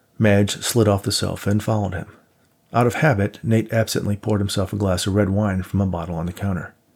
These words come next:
He let the aroma tease his nose. Then he set the glass down and pulled a prescription bottle from his pocket and glanced at the label, where a warning sticker admonished him about mixing it with alcohol. Madge whined at him from the floor. She was sitting next to her food and water dishes.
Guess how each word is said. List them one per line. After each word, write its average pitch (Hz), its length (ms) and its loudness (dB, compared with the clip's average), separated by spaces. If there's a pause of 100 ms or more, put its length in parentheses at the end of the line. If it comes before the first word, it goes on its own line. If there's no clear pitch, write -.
(320)
He 117 100 0
let 135 140 4
the 135 100 4
aroma 120 280 4
tease 113 280 -2
his 101 120 -2
nose. 107 440 -4 (140)
Then 123 120 4
he 135 60 6
set - 180 2
the 123 80 0
glass 110 300 2
down 101 380 -2 (140)
and 98 120 -2
pulled 110 200 2
a 107 60 0
prescription 107 520 -2
bottle 87 260 -6
from 98 140 -4
his 87 120 -4
pocket - 500 -8 (120)
and 104 120 2
glanced 90 320 -2
at 98 80 -8
the - 80 -4
label, 95 440 -2 (220)
where 101 160 4
a 101 60 6
warning 110 280 2
sticker 98 360 -4
admonished 104 520 -2
him 87 300 -8
about 101 280 -2
mixing 104 300 -2
it 87 160 -10
with 98 120 -10
alcohol. 101 640 -6 (600)
Madge 98 240 0
whined 98 300 2
at 90 100 -2
him 90 120 0
from 90 180 -2
the 90 60 -4
floor. 98 380 -2 (540)
She - 120 2
was 131 120 6
sitting 147 220 4
next 131 180 2
to 120 120 0
her 107 60 4
food 107 260 2
and 101 120 2
water 107 220 0
dishes. - 440 -10